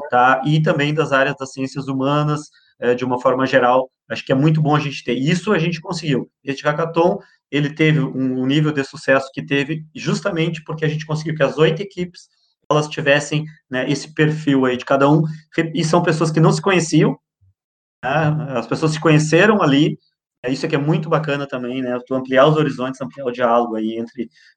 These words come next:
ah, não somente as áreas do conhecimento, mas estamos falando aqui de estudantes e de pessoas que saíram, com certeza, totalmente empoderados desse evento,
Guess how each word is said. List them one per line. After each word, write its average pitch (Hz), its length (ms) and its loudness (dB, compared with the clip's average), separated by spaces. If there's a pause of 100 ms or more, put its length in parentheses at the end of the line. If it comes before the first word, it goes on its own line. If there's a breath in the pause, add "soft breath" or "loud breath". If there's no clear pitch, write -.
ah, 104 560 2
não 131 160 4
somente 156 320 4
as 127 160 4
áreas 143 240 4
do - 60 -18
conhecimento, 131 440 -4
mas 127 120 -6
estamos 123 200 -12
falando 123 280 -4
aqui 123 280 -10 (300)
de 117 80 -6
estudantes 131 480 2
e 127 60 -4
de - 120 -8
pessoas 156 320 4
que 156 80 -4
saíram, 147 320 2
com 160 160 2
certeza, 147 480 0 (320)
totalmente 151 400 2
empoderados 143 720 4
desse 127 220 -6
evento, 127 340 -4